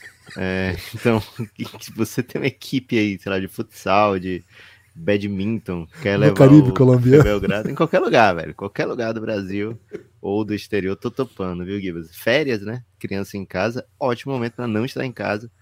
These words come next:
Speaker 1: Então, <laughs> então me, me chamem, né? Tô indo. É,
Speaker 2: Mas,
Speaker 1: Gibas!
Speaker 2: Lucas,
Speaker 1: Ah.
Speaker 2: é, você ia colocar aí a pronúncia de Ibiza, foi isso?
Speaker 1: Eu botei, você não viu?
Speaker 2: Eu vi, mas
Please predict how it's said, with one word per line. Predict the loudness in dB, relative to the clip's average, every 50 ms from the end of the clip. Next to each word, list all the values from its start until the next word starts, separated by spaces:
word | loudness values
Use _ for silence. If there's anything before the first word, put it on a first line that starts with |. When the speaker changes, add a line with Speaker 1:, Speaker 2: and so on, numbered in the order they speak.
| _ _ _ _ _ _ -16
Speaker 1:
Então, | -16 -12 -8 -6 -4 -4 -4 -4 -6
<laughs> | -6 -8 -8 -10 -12 _ -12 -12 -10 -12 -12 -12 -12 -12 _ -10 -10 -10 -8 _ -8 -8 -8 -6 _ -6 -6 -6 -8 _ _ -14 -12 -12 -10 -8 -8 -8 -10 -10 -14 -14 -14 -14 -14 -14 -16 _ -18 -18 -18 -18 -18 -6 -4 -4
então | -4 0 2 4 4 4
me, | 6 4 4 4 2 2
me | 2 2 2
chamem, | 4 4 6 6 6 6 4 4 2 2 0
né? | 0 -2 -4 -6 -10 -16 -18 -20 -20 -20 -20 -16 -4
Tô | -2 -2
indo. | 0 0 -2 -2 0 -2 -2 -2 -4 _ -8 -8 -8 -12 _ _
É, | -10 -6 -4 -4 -2 -2 -4 -4 -6 -6 -8 -10 -10 -10 -10 -12 -12 -14 -14 -16 -16 -16 -16 -14 -6
Speaker 2:
Mas, | 2 4 4 6 6
Speaker 1:
Gibas! | 6 6 8 8 10 10 10 8 6 4
Speaker 2:
Lucas, | 0 -6 -12 _ _ _ _ _ _ _ _ _ _ _ -10
Speaker 1:
Ah. | -8 -8 -6 -8 -8 -12 -16 _ -8
Speaker 2:
é, | -4 -2 0 0 0 0 0 -2 -2
você | 0 2 2
ia | 2 4
colocar | 4 2 2 4 4 4 6
aí | 8 8 8
a | 8
pronúncia | 8 6 6 6 6 6 4 2 2 2
de | 4 4
Ibiza, | 4 6 6 6 6 4 2
foi | 0 0 -2 -2 -2
isso? | -4 -8 -8 -6
Speaker 1:
Eu | -4
botei, | -4 -4 -2 -2 -2 -2 -2
você | -2 -4 -4
não | -4 -4 -4
viu? | -6 -6 -8 -8 -10 _ _ _ _ _ _
Speaker 2:
Eu | 0 0 2
vi, | 2 2 0
mas | 0 -2 -4 -6